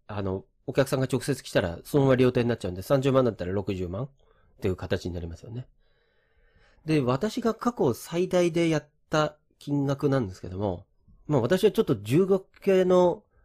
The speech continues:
あの、賃貸会社に勤めてたんで、やっぱり店舗とか事務所とか倉庫とかが専門じゃなかったんで、それでやっぱ稼いだのはですね、店舗で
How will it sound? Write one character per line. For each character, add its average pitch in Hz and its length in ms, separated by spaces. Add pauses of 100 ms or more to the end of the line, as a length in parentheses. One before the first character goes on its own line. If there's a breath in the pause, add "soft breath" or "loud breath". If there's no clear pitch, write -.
(240)
あ 131 120
の、 117 400 (100)
賃 156 160
貸 151 180
会 151 140
社 131 160
に 92 280
勤 - 220
め 117 80
て 104 120
た 90 120
ん 92 100
で、 95 300 (460)
や 143 60
っ - 20
ぱ 147 100
り 110 140 (380)
店 202 220
舗 180 80
と 135 120
か 101 100
事 104 120
務 120 120
所 131 140
と 110 160
か 95 360
倉 170 220
庫 147 140
と 120 100
か 95 140
が 90 100
専 139 240
門 143 120
じ 131 80
ゃ - 20
な 127 100
か 120 120
っ - 60
た 95 100
ん 90 100
で、 92 260 (420 loud breath)
そ - 140
れ 208 60
で 202 100
や 202 60
っ - 20
ぱ 202 140
稼 139 320
い - 20
だ 156 80
の 117 80
は 95 80
で 92 80
す - 80
ね、 98 240 (140)
店 202 340
舗 175 100
で 104 380